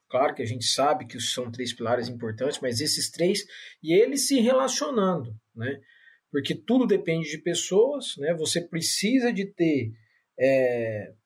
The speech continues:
uma avaliação de uma tecnologia, de um produto que você comentou mais de perto, mais bem avaliado, né? E eu concordo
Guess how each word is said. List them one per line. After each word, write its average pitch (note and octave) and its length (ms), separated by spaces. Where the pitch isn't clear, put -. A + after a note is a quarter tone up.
uma D#3+ 320
avaliação F3 840
de G#3+ 80
uma G#3+ 160
tecnologia, E3+ 840
de C3+ 100
um D#3 80
produto C#3 440
que - 60
você C#3+ 200
comentou C#3 420
mais E3 320
de C#3+ 140
perto, F3+ 480
mais E3 260
bem E3 280
avaliado, D3+ 800
né? C#3 280
E C3+ 100
eu C#3 60
concordo E3+ 520